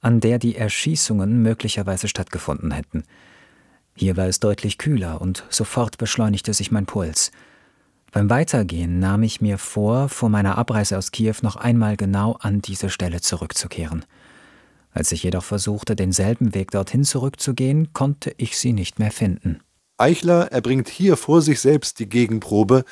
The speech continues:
Speaker 2: dass das bestmögliche Gedenken ein ortloses, klingendes ist und in Schostakowitschs dreizehnter Symphonie aufbewahrt wird. Jeremy Eichlers Das Echo der Zeit richtet sich an musikalisch wie historisch Interessierte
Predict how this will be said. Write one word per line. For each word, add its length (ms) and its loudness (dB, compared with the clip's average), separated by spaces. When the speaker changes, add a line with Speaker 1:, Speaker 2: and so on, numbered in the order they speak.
Speaker 2:
dass 160 -2
das 180 0
bestmögliche 720 -2
Gedenken 500 -2
ein 240 -2
ortloses, 720 2
klingendes 520 0
ist 320 -2
und 160 -4
in 120 0
Schostakowitschs 800 2
dreizehnter 500 0
Symphonie 500 -2
aufbewahrt 600 0
wird. 320 -8
Jeremy 560 6
Eichlers 640 0
Das 260 -2
Echo 240 0
der 220 2
Zeit 500 0
richtet 260 -4
sich 220 -4
an 80 -2
musikalisch 800 0
wie 140 -2
historisch 580 0
Interessierte 760 2